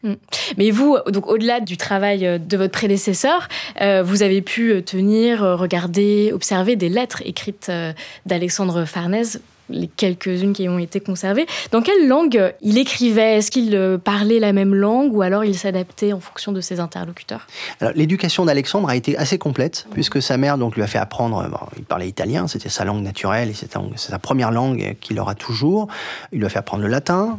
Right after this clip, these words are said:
Speaker 2: il lui a fait apprendre l'allemand, euh, le français. Mais la langue qu'il maîtrise par excellence, c'est l'espagnol, puisqu'il l'a apprise. Et donc, il parle espagnol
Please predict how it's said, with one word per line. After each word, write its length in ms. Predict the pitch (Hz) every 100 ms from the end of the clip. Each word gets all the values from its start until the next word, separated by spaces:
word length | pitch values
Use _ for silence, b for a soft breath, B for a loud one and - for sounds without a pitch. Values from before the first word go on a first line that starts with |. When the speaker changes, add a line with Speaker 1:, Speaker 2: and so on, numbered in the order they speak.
| -
Speaker 2:
il 60 |
lui 60 | 156
a 40 |
fait 100 | 98
apprendre 260 | - - 104
l'allemand, 400 | 110 143 196 254 _ _ B B B B
euh, 380 | - 117 110 110
le 160 | 107 113
français. 420 | - 131 - 202 - _ B B B
Mais 120 | 135 139
la 100 | 151
langue 160 | 165
qu'il 160 | - 131
maîtrise 340 | 131 131 135
par 160 | - 113
excellence, 400 | 110 - 151 170
c'est 80 | 147
l'espagnol, 460 | 127 - 117 175
puisqu'il 340 | - - - 113
l'a 160 | 123
apprise. 480 | 113 104 135 170 127 - - B B B
Et 40 |
donc, 200 | 107 135
il 80 | 123
parle 440 | 110 123 127 107 -
espagnol 540 | 117 - 110 120 139